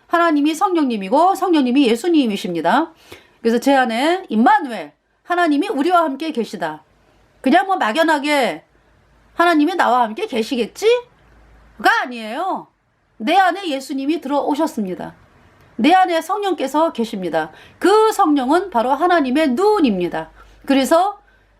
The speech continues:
예, 예수님 피로 죄 사함 받아 의인된 성도들이 복음을 전하면서 천국을 이야기하고 지옥을 얘기하고, 예, 그리고 이제 이 십자가에 못 박힌 예수님의 보혈이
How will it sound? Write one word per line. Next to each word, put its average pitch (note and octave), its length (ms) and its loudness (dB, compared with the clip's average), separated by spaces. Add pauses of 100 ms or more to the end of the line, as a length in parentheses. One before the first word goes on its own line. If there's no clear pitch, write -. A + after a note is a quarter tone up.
예, F#3+ 120 -6
예수님 D4 340 2
피로 D#4 160 0
죄 B3+ 160 0
사함 C#4 220 0
받아 B3 180 0
의인된 C4+ 460 0
성도들이 A3 640 0 (240)
복음을 F4+ 420 0
전하면서 G#3 480 -8
천국을 F#4+ 440 -2
이야기하고 A3 460 0
지옥을 E4 440 0
얘기하고, F#3 640 0 (380)
예, G3 140 -6
그리고 D4 240 2
이제 D4 320 2 (300)
이 G3+ 260 0
십자가에 F4 540 -2
못 A3+ 140 -6
박힌 A#3 280 -4
예수님의 C#4+ 460 0
보혈이 A#3+ 480 0